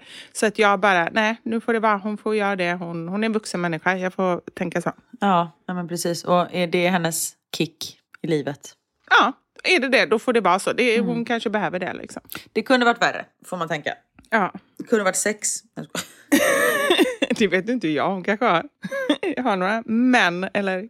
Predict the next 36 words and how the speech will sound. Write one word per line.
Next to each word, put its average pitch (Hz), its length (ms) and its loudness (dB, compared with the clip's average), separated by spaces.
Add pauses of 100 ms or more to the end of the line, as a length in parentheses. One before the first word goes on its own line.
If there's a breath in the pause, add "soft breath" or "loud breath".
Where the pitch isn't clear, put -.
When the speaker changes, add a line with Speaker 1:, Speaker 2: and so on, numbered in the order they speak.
Speaker 1:
kvinnor 185 400 -2
som 175 140 -10
kommer. 170 220 -10 (320 soft breath)
Speaker 2:
Har 254 140 2
hon 240 180 2
haft 339 260 0
någon 339 160 2
efter 339 280 -2
din, 196 260 0
eh, 180 60 0
pappa? - 300 -2 (460 soft breath)
Speaker 1:
Ja, 220 360 4 (140)
det 202 80 0
har 214 40 4
hon 240 80 4
haft. 175 180 0 (160)
Hon 233 160 2
har 214 60 4
haft - 140 -2
några 220 120 2
stycken. 254 460 2
Men 214 180 0
det 214 80 4
var 240 140 6
ju 233 120 4
mer 170 200 2
när 165 100 0
jag 170 340 6
var 254 100 6
yngre. 160 340 4
Tänk 240 300 0
då 190 80 4
om 180 180 4
jag 196 380 6
var 165 320 6
runt 160 640 -2